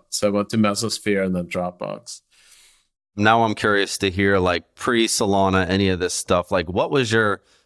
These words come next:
Speaker 2: like, I'm assu-, like, what was your first intro, introduction to crypto, or just, like, all the things you found along the way? Was it Bitcoin? Was it sh-, like, did you trade shit coins?
Speaker 1: Yeah.
Speaker 2: I,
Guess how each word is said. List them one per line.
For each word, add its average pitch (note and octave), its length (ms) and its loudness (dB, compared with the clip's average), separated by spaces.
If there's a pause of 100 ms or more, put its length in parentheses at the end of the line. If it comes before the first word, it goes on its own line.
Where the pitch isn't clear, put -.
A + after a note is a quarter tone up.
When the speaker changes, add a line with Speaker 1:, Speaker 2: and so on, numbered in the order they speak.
(140)
Speaker 2:
like, F2+ 180 0
I'm G#2 100 2
assu-, C#3 380 0 (200)
like, G2 200 -2
what C3+ 100 2
was D3+ 100 -2
your D3 100 0
first A#2 280 -2
intro, F#2+ 840 2
introduction F#2 680 -2
to F#2+ 120 -6
crypto, F#2 440 0
or F2+ 100 4
just, F2+ 220 -4
like, F#2+ 140 4
all G2+ 120 2
the A2+ 120 2
things F#2 340 0
you E2 60 0
found F2 240 0
along E2+ 240 0
the E2 100 0
way? F2+ 200 2
Was F2+ 180 0
it F#2 180 -2 (240)
Bitcoin? C#3 560 2
Was A2+ 160 0
it E2+ 140 -2
sh-, - 120 -4
like, G2 300 -2
did G2 160 -4
you F#2 80 -4
trade A#2+ 280 0
shit - 260 -2
coins? C3 380 4
Speaker 1:
Yeah. - 100 -4
Speaker 2:
I, B2+ 160 2